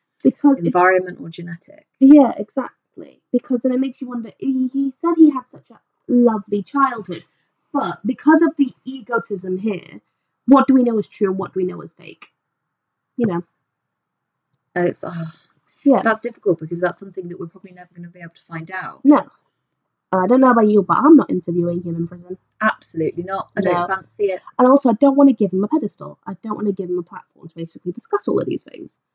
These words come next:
Speaker 2: No, because he would, he would use that. That,
Speaker 1: Yeah.
Speaker 2: that would be, just be another thing to add to his ego.
Speaker 1: Yeah. It'd be giving him what he wanted.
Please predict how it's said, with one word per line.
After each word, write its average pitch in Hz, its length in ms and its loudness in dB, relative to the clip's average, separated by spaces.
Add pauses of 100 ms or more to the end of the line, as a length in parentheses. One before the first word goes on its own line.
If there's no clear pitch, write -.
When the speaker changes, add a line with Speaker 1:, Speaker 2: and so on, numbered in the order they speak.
(160)
Speaker 2:
No, 185 240 -2
because 170 340 -8
he 185 180 -4
would, 170 240 -12 (320)
he 202 200 -6
would 175 180 -12
use 175 220 -16
that. - 260 -12 (1200)
That, 349 60 8
Speaker 1:
Yeah. 226 300 6
Speaker 2:
that 190 220 0
would 180 160 -2
be, 180 100 -16
just 170 260 -20
be 180 280 -20
another 175 360 -20
thing 185 140 -20
to 175 120 -18
add 170 140 -20
to 165 60 -20
his 175 200 -20
ego. - 240 -20 (420)
Speaker 1:
Yeah. 294 280 2 (840)
It'd 226 120 0
be 233 60 -2
giving 208 300 0
him 196 180 -4
what 170 160 -12
he 180 80 -10
wanted. 202 340 -8